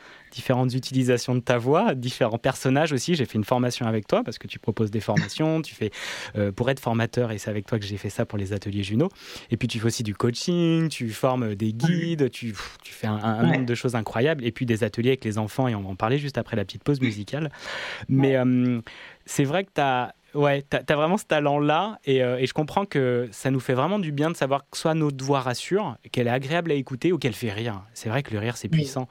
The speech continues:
Speaker 1: C'est
Speaker 2: Ouais.
Speaker 1: vraiment un sacré moteur
Speaker 2: Oui,
Speaker 1: chez toi,
Speaker 2: j'aime
Speaker 1: le
Speaker 2: bien.
Speaker 1: rire.
Speaker 2: Bah,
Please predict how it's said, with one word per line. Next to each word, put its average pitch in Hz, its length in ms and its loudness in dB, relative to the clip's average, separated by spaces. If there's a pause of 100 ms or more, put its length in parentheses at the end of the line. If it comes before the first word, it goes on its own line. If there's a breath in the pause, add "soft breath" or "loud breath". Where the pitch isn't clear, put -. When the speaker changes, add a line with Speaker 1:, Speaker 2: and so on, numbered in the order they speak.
(140 loud breath)
Speaker 1:
C'est 175 100 4
Speaker 2:
Ouais. 165 40 4
Speaker 1:
vraiment 175 220 2
un 151 40 2
sacré 131 260 -2
moteur 123 260 0
Speaker 2:
Oui, 294 80 2
Speaker 1:
chez 277 60 2
toi, 247 120 2
Speaker 2:
j'aime - 120 2
Speaker 1:
le 285 40 6
Speaker 2:
bien. 311 80 -2
Speaker 1:
rire. - 100 -12 (460 soft breath)
Speaker 2:
Bah, - 80 4